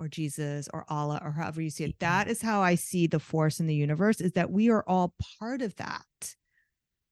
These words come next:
Speaker 2: I love
Speaker 1: We are
Speaker 2: it.
Speaker 1: all p-, included in that.
Speaker 2: Okay. Um, this is gonna sound so basic, but this is, uh, Ka-, Kabbalah, Kabbalah. I'm probably saying it the wrong way.
Speaker 1: Yeah, it doesn't matter 'cause it's,
Speaker 2: Okay.
Speaker 1: it's, yeah.
Speaker 2: That was, like, the
Speaker 1: Either
Speaker 2: red
Speaker 1: way.
Speaker 2: string the celebrities were wearing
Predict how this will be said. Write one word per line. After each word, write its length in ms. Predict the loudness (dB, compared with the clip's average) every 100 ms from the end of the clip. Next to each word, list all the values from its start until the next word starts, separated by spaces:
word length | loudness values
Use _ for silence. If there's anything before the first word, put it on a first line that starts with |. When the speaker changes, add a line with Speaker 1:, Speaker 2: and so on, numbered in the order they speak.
| _ _ _ -4
Speaker 2:
I 60 |
love 140 | 0 2
Speaker 1:
We 80 |
are 80 | 2
Speaker 2:
it. 40 | 2
Speaker 1:
all 220 | 0 -2
p-, 140 | -4 -2
included 680 | 0 0 -4 -2 0 0 -2
in 180 | -8 -12 -14
that. 440 | -16 -16 -18 -20 _ _ _ _ _ _ -6
Speaker 2:
Okay. 440 | -6 -4 -2 -2 -6 -14 -12 0
Um, 300 | 2 2 2
this 140 | 2
is 60 | 4
gonna 120 | 4
sound 160 | 4 2
so 100 | 2
basic, 320 | 2 0 -2
but 100 | 0
this 200 | 0 0
is, 160 | -4 -4
uh, 600 | -8 -14 -20 _ -18 -10
Ka-, 140 | -4 -4
Kabbalah, 420 | 0 2 4 2 2
Kabbalah. 560 | 2 4 4 4 2 0 0
I'm 200 | 0 2
probably 180 | 0 0
saying 160 | -2
it 40 | -4
the 60 |
wrong 120 | -2
way. 120 | 0 0
Speaker 1:
Yeah, 200 | 2 0
it 120 | 2
doesn't 200 | 0 0
matter 260 | 0 0 0
'cause 160 | -2 -4
it's, 160 | -2
Speaker 2:
Okay. 240 | -2 -2 -4
Speaker 1:
it's, 160 | -12 _
yeah. 160 | -18 -10 0
Speaker 2:
That 160 | 4
was, 120 | 4 2
like, 140 | 2
the 100 | 2
Speaker 1:
Either 140 | 4
Speaker 2:
red 100 | 4
Speaker 1:
way. 40 | 4
Speaker 2:
string 440 | 2 0 2 2
the 60 | 2
celebrities 500 | 0 -2 0 2 2
were 100 | 0
wearing 400 | 0 0 0 -4